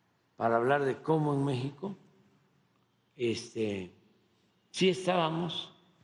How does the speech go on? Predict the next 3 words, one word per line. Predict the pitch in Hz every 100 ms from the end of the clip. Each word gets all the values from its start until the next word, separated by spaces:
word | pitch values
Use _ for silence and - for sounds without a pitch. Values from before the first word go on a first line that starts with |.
| _ _ _ _ _ _ _ _ _ _ _ _ - - - -
apegándonos | - 131 120 147 147 147 143 - - - - _ _ _ _ _ _ _ _ _ _ _ _ _ _ _
a | 123 123 123 117 113 107 104 95 95 - _ _ _ _ _ _ _ _ _ _ _ _
pues, | - 127 - - - - -